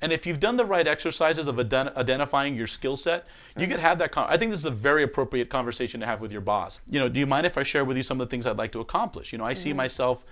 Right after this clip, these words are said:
Speaker 1: three years from now doing this, five years from now doing that. You know, can we put a plan in place that will get me there?" And more often than not, you'd be surprised how your, your mentors or your bosses will say, "Okay, let's, let's, let's start to draw this out. What are some of the things you think you're good at?"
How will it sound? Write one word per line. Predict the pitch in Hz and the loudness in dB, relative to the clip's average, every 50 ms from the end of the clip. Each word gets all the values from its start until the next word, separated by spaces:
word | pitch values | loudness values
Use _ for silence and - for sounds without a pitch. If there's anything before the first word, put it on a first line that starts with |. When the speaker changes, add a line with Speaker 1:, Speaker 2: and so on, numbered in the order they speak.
| - - - - - - | -20 -20 -20 -20 -10 -6
Speaker 1:
three | - 147 156 156 | -2 0 0 2
years | 147 139 135 127 | 2 2 2 0
from | - 135 123 | -2 -2 -2
now | 120 117 117 | -2 -2 -2
doing | 117 117 123 120 117 | -2 -2 -2 -2 -2
this, | 113 117 101 - - - - | -4 -4 -4 -6 -8 -12 -14
five | - - - 131 143 143 131 | -10 -4 -2 -2 -2 -2 -2
years | 127 127 123 | -4 -4 -4
from | - 123 120 | -6 -6 -6
now | 120 117 117 | -6 -6 -6
doing | 110 120 117 117 113 110 | -6 -6 -8 -8 -6 -4
that. | 123 117 107 92 - - - - - - - - - | -4 -4 -4 -6 -10 -14 -20 -20 -20 -20 -20 -10 -4
You | - 127 | -4 -2
know, | 120 | -2
can | 120 - 131 | -2 -2 -2
we | 139 143 | -2 -2
put | 135 - 175 147 | -2 0 0 0
a | |
plan | 131 - - 151 151 170 180 | 0 -2 -2 0 0 0 0
in | 165 143 | -2 -4
place | - - - 131 127 131 123 - | -8 -6 -4 -2 -2 -2 -2 -4
that | - 123 120 | -4 -6 -4
will | - 135 | -4 -4
get | 131 113 123 135 - - | -2 -2 -2 -2 -2 -4
me | 127 113 | -8 -8
there?" | 101 92 69 - - - - - _ _ - | -8 -8 -10 -12 -14 -18 -20 -20 _ _ -2
And | 139 135 135 | -2 -2 0
more | 135 147 165 185 | 0 2 4 4
often | 208 214 - 208 175 | 4 4 2 -2 -4
than | 156 147 139 | -4 0 2
not, | 147 156 147 123 | 2 2 2 2
you'd | 123 135 127 | 0 -4 -4
be | 139 160 | -4 -6
surprised | 151 - 135 - - 143 131 127 131 117 | -8 -8 -10 -4 0 2 4 4 4 2
how | 127 113 | 0 -2
your, | 117 117 117 117 117 | -2 -2 -4 -6 -6
your | 110 117 117 113 | -6 -8 -8 -8
mentors | 113 117 135 156 160 - - 156 151 147 127 127 | -6 -6 -6 -6 -6 -4 -2 -2 -2 -2 -2 -2
or | |
your | 120 120 | -4 -2
bosses | 113 117 120 120 135 139 - 135 120 117 | 0 0 2 2 0 0 -4 -8 -8 -8
will | 117 117 | -8 -8
say, | - - 127 131 127 - - - - - - - - - - | -8 -6 -6 -6 -8 -10 -14 -18 -18 -18 -18 -18 -18 -4 -2
"Okay, | - - - 143 120 | -2 2 4 4 4
let's, | 120 131 139 - | 4 4 2 2
let's, | 143 135 131 - - | 2 2 2 2 0
let's | 143 143 | -2 0
start | - - 147 139 | 0 0 0 2
to | 139 | 0
draw | 127 117 131 123 123 | 0 2 4 4 4
this | 123 123 120 - | 4 2 0 2
out. | 127 127 117 - - - - | 2 2 2 0 -2 -6 -4
What | 104 120 131 139 | 0 0 2 2
are | |
some | 135 - 143 139 | 0 -2 -4 -4
of | 131 123 | -4 -6
the | 117 | -6
things | - 123 123 117 | -6 -8 -6 -6
you | 120 | -8
think | 113 - 120 104 | -8 -8 -10 -10
you're | - 113 | -10 -10
good | 104 - 131 123 | -6 -4 -2 -2
at?" | 113 90 - - | -2 -4 -6 -8